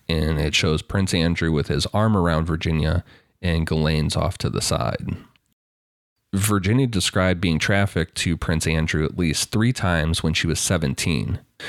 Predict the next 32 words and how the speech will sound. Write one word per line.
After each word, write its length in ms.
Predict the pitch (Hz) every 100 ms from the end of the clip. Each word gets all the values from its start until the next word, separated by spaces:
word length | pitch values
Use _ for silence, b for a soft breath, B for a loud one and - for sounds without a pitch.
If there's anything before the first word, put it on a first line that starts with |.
| B
She 200 | - -
said 180 | 101 87
that 140 | 78 -
Epstein 400 | 98 - 113 110
and 140 | 107
Ghislaine 640 | 104 95 87 82 82 101 -
took 280 | 117 110
her 160 | - 101
to 200 | - 67
Tramp 480 | - - 110 117 -
nightclub 680 | 92 87 90 - 62 67 71
in 160 | 76
London, 520 | 78 87 87 - 65 85 101
where 260 | 92 82 80
she 200 | - 87
met 340 | 85 90 -
and 140 | 107 95
danced 400 | 92 90 85 -
with 220 | 82 -
Prince 260 | 82 82
Andrew, 540 | 87 87 92 - 65 90 B B B B
and 280 | 71 87 87
then 240 | 82 80
later 240 | 90 98 95
that 180 | 82 78
night, 320 | 107 110 107
while 180 | 92 80
going 280 | 92 82 78
back 320 | 95 104 104
to 140 | 95
Ghislaine's 460 | 90 82 69 71 -
home, 420 | 67 67 67